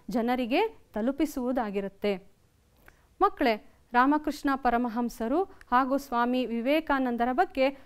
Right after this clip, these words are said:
ಸ್ವಲ್ಪ ಮಾಹಿತಿಯನ್ನ ತಿಳ್ಕೊಳ್ಳೋಣವಾ? ರಾಮಕೃಷ್ಣ ಪರಮಹಂಸರು ಕಾಳಿ ಮಾತೆಯ ಆರಾಧಕರು ಹಾಗೂ ಕಲ್ಕತ್ತಾದ ಕಾಳಿ ಮಂದಿರದಲ್ಲಿ ಅರ್ಚಕರಾಗಿದ್ದರು. ಸನ್ಯಾಸ, ಧ್ಯಾನ ಮತ್ತು ಭಕ್ತಿಯ ಮೂಲಕ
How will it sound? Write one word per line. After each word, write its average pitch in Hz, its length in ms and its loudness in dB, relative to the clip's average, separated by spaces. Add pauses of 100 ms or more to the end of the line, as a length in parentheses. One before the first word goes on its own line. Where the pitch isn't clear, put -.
(240)
ಸ್ವಲ್ಪ 302 260 2
ಮಾಹಿತಿಯನ್ನ 262 640 0
ತಿಳ್ಕೊಳ್ಳೋಣವಾ? 254 840 0 (800)
ರಾಮಕೃಷ್ಣ 381 600 2
ಪರಮಹಂಸರು 285 760 2
ಕಾಳಿ 254 340 4
ಮಾತೆಯ 247 400 0
ಆರಾಧಕರು 226 720 0
ಹಾಗೂ 320 520 0
ಕಲ್ಕತ್ತಾದ 262 720 2
ಕಾಳಿ 233 340 0
ಮಂದಿರದಲ್ಲಿ 262 720 0 (240)
ಅರ್ಚಕರಾಗಿದ್ದರು. 220 1000 0 (520)
ಸನ್ಯಾಸ, 240 640 0 (460)
ಧ್ಯಾನ 233 480 0 (380)
ಮತ್ತು 359 200 2
ಭಕ್ತಿಯ 311 440 2
ಮೂಲಕ 269 460 2